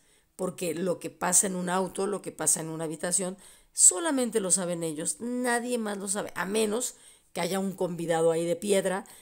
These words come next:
que esté observando todo el numerito. Pero por supuesto que la reacción inicial es, "No, otra vez, no, otra vez no, yo voy a contrademandar". Y ahí sí aguas, ¿eh?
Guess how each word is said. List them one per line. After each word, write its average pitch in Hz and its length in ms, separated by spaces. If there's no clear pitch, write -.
que - 80
esté - 160
observando 165 560
todo 156 260
el 156 80
numerito. 185 520
Pero 175 220
por 175 120
supuesto 175 440
que 160 240
la 160 160
reacción 151 580
inicial 180 440
es, 170 160
"No, 175 160
otra 202 260
vez, 240 280
no, 160 260
otra 196 280
vez 208 140
no, 302 140
yo 214 220
voy 190 200
a 175 120
contrademandar". 160 760
Y 190 200
ahí 190 240
sí 226 240
aguas, 208 400
¿eh? 214 160